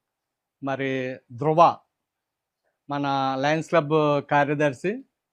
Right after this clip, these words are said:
ముదునూరు శివరామరాజు, వాళ్ళ కుమారుడు మోహన్,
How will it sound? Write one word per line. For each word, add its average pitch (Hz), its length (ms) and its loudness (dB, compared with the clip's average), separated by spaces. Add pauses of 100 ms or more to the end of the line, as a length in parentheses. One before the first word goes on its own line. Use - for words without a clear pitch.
(440)
ముదునూరు 147 400 -2
శివరామరాజు, 147 840 0 (680)
వాళ్ళ 143 180 -4 (160)
కుమారుడు 151 680 0 (140)
మోహన్, 143 340 0